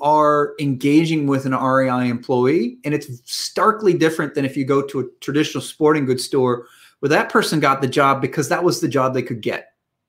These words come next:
It wasn't because they were enthusiastic about sports or spent all their time in the wilderness if they're not at work. And so that, that difference, if you hire the right employee,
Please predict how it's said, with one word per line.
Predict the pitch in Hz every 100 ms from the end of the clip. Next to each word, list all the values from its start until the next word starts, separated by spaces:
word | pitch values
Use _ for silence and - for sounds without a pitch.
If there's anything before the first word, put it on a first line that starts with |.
| _ _ _ _
It | -
wasn't | 127 139 175
because | 170 175 -
they | 165
were |
enthusiastic | 143 131 147 147 143 135 - 131
about | 123 117 -
sports | - - 135 131 131
or | 123
spent | - 143
all | 135 147
their | 143
time | 139 135
in | 131
the | 131 -
wilderness | 135 131 135 131 131 -
if | 120
they're | 123
not | 120 127
at | 139
work. | 135 127 123 _ _ _ _ - - _
And | 143
so | 143 175
that, | 160 139 -
that | 143 143
difference, | 139 208 - 170
if | 143 185
you | 220
hire | 160 175
the | 180
right | 147 143 135
employee, | 127 143 147 175 156 131